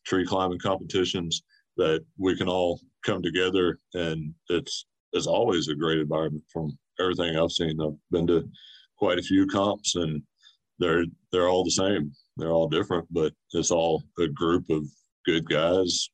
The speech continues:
and gals that come together to just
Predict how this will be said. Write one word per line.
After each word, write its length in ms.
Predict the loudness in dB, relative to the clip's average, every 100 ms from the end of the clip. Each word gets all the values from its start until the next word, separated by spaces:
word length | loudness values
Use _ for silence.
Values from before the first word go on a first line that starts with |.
| _ -8
and 220 | -6 -8 -12 _ _
gals 520 | 0 2 0 -2 -4
that 220 | -2 -2 -2 _
come 180 | -4 -2
together 480 | 0 0 2 2 2 -4 _ _ _ _
to 320 | 0 2 2 0 -6 -12 -6
just 280 | -2 -2